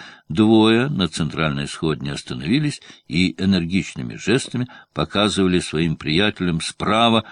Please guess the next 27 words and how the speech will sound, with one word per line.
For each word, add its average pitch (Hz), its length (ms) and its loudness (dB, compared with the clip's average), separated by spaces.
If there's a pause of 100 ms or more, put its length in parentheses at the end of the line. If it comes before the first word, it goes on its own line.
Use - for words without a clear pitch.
(120)
что - 220 0
им 90 100 4
следует 90 520 2
обойти 87 340 0
меня 82 240 2
с - 80 -6
фланга, 110 520 2
чтобы 80 320 -4
потом 82 440 -2
выстрелить 101 640 0
в - 80 -10
спину. - 460 -2 (1040)
На 78 260 0
мой 202 220 8
взгляд, 135 640 0
у 123 60 -2
них 151 260 0
были 165 240 0
чудовищные 160 1080 2
представления 87 720 -4
о - 20 -10
том, 220 380 2 (640)
что - 380 2
такое 107 400 0
честность - 800 0
и - 80 -2
порядочность. - 1000 -8